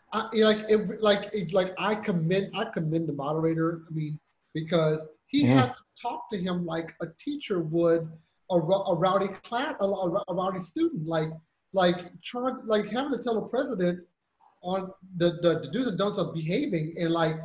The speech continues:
Speaker 1: having to keep reminding him the rules of his own, his own agreement. You're like, "You agreed to these terms and you can't even adhere to them." And, like, it was, that was so frustrating that you had to actually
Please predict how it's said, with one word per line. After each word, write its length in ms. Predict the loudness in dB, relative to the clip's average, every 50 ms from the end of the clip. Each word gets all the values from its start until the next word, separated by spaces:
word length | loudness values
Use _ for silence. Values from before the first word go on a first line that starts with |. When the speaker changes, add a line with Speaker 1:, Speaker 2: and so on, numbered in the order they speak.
| -12 -16 _ _ _ -2
Speaker 1:
having 240 | 0 0 2 2 0
to 80 | -2
keep 160 | -4 -4 -2 -2
reminding 440 | 0 0 0 0 0 0 0 -2
him 200 | -2 -2 -2 -2
the 80 | -2 -2
rules 320 | -2 0 0 0 0 0 -2
of 100 | 0 0
his 160 | 0 -2 -2 -4
own, 480 | -2 0 2 2 2 2 0 -2 -4 -6 -12 _ _ _ _ _ _
his 160 | 2 2 4 4
own 360 | 2 2 2 2 2 0 -4 -10 _ -14 -10 -8
agreement. 580 | -4 -2 0 0 2 2 0 0 -4 -6 -10 -18 -20 _ _ _ _ _ _ _ _
You're 120 | -4 0
like, 240 | 2 2 2 2 0
"You 140 | 2 2 2
agreed 340 | 2 2 2 2 4 4 4
to 60 | 2
these 260 | 0 -2 -2 -4 -6
terms 300 | -8 -6 -6 -4 -4 -4
and 80 | -4 -4
you 120 | -4 -4
can't 200 | -4 -2 -2 -2 0
even 80 | -2 -4
adhere 380 | -6 -6 -8 -6 -6 -6 -6
to 80 | -6 -4
them." 320 | -2 -2 -2 -2 -4 -10 -14 _ _ _ _ _
And, 100 | 2 4
like, 160 | 6 6 4 4 0 -2
it 80 | 0
was, 200 | 0 0 0 0 0
that 120 | 0 0
was 160 | 0 -2 -2 0
so 220 | 0 0 0 0 0
frustrating 440 | -2 -2 -2 -2 -2 -2 -2 0 -2
that 200 | -2 -4 -4 -6
you 140 | -8 -8 -4 -4
had 140 | -4 -4 -4
to 60 | -8 -10 -10 -12 -12
actually 460 | -12 -12 -14 -10 -6 -4 -4 -4